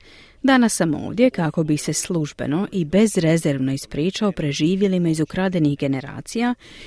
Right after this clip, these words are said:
i njihovim obiteljima za ulogu koju smo igrali u prisilnom odvajanju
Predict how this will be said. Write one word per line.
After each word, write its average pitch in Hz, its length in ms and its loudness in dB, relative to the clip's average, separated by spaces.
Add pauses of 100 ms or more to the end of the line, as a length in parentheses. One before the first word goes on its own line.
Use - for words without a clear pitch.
(140)
i 277 80 4
njihovim 151 440 6
obiteljima 190 720 0
za 202 140 2
ulogu 226 340 2
koju 208 220 2
smo 202 240 2
igrali 214 440 4
u 185 60 2
prisilnom 190 720 2
odvajanju 190 720 2